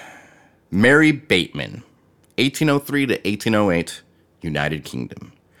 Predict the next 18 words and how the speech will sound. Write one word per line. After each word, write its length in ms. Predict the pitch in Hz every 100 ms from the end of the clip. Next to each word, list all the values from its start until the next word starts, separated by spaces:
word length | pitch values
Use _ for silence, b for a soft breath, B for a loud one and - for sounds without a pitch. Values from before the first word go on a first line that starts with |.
| b b
One 200 | 78 104
to 60 | 110
four 320 | - 95 95
people. 440 | 92 65 - - - _ _ b b b b b b b
She's 240 | - 98 92
known 200 | 117 120
as 200 | 117 101
the 260 | - 87
Yorkshire 680 | 85 104 123 - 120 113 113
Witch. 500 | 85 78 - - - - b b b b b _ _ - _ b b b b b b b b b _ _ _
She 140 | - 101
was 140 | 90
a 40 | 90
career 400 | - 110 131 120
con 340 | - 107 98
woman 460 | 73 60 53 78 -
and 260 | 90 95 -
thief. 500 | 95 69 - -